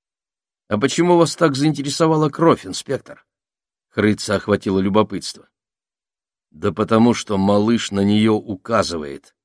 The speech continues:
пояснил Макс. "Палец левой руки указывает на то, что искать, а правой — где. Левая показывает на кровавую рану".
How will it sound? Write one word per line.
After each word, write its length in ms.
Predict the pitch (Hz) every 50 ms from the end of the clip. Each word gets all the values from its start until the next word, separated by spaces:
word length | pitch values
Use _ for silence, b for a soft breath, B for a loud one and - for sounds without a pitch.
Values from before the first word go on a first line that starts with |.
| _ _ _ _ _ _ _ _
пояснил 480 | - 90 92 85 - - 90 90 85
Макс. 420 | 82 87 87 80 - - - - - _ _ _ _ _ _ _ _ _ _ _ _ _ _ _ -
"Палец 460 | 107 104 101 95 95 87 - - -
левой 300 | 98 104 107 98 90 90
руки 480 | 87 90 90 - - 117 113 90 - _ _ _ _ _
указывает 680 | - 92 90 - - 113 110 92 87 101 101 98 90 -
на 160 | 98 98 101 98
то, 300 | - - - 123 113 98
что 500 | - - - _ _ - 139 135 117 95
искать, 560 | 80 - - - - 73 65 - - - _ _ _ _ _ _ _ _ _ _ _ _ _ _ _ _ _ _ _ _ _ _
а 160 | - 92 85
правой — 640 | - - 98 127 135 139 117 87 67 62 _ _ _ _ _ _ _ _ _ _ _
где. 580 | - 80 76 80 80 73 - 95 87 76 - - _ _ _ _ _ _ _ _ _ _ _ _ _ _ _ _ _ _ _ _ _ _ _ _
Левая 520 | 65 67 85 117 131 131 120 107 101 92
показывает 760 | 85 - 101 95 - - 117 113 98 87 101 101 101 95 - -
на 160 | 98 104 101
кровавую 720 | - - 104 104 107 104 117 120 110 104 101 104 101 101
рану". 480 | 98 113 123 123 113 92 76 - -